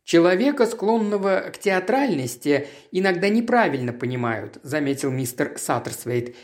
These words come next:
«Его искренние намерения не принимают всерьез». Сэр Бартоломью кивнул. «Пожалуй»,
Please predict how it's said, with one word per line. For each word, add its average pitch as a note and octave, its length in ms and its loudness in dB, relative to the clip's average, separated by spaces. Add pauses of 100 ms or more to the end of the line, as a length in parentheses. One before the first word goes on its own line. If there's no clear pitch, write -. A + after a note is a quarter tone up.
(100)
«Его F3+ 340 4
искренние F3 720 -2
намерения F#3 840 0
не E3 180 -2
принимают D3 760 -2
всерьез». - 760 -2 (580)
Сэр E3 500 2
Бартоломью C#3+ 640 -2
кивнул. A#2 520 -4 (240)
«Пожалуй», B3 720 2